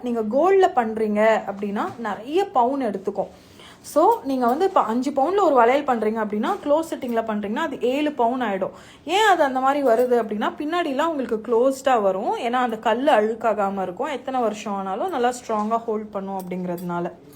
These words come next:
அடுத்ததா நம்ம பார்க்க போறது ஸ்கொயர் டைப்ல ரொம்ப அழகான ஒரு ஸ்டோன். அதுலயுமே வந்து உங்களுக்கு பார்க்கறதுக்கு அப்படியே வந்து ஒரு ரூபி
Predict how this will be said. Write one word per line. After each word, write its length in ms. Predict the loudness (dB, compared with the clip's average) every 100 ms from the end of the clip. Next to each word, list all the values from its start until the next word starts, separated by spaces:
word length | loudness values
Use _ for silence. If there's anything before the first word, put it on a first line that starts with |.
| -20 -20 -20 -20 -20 -20 -20 -20 -20 -20 -20 -20 -2
அடுத்ததா 360 | 0 0 2 0
நம்ம 180 | 0 0
பார்க்க 300 | 0 0 0
போறது 320 | -2 -2 -6 -2
ஸ்கொயர் 320 | 4 6 4
டைப்ல 340 | 2 0 2 2
ரொம்ப 280 | 2 2 2
அழகான 520 | 2 0 -4 -4 -2
ஒரு 180 | -4 -6
ஸ்டோன். 360 | -8 -8 -8 -10 -20 -4
அதுலயுமே 460 | -2 0 0 -2 -2
வந்து 280 | -2 -2 -2
உங்களுக்கு 540 | -2 -4 -2 -4 -4 -14 -20 -4 4
பார்க்கறதுக்கு 540 | 4 4 0 0 2
அப்படியே 400 | 2 2 -2 0
வந்து 220 | -2 0
ஒரு 200 | 2 2 -2
ரூபி 240 | -4 -6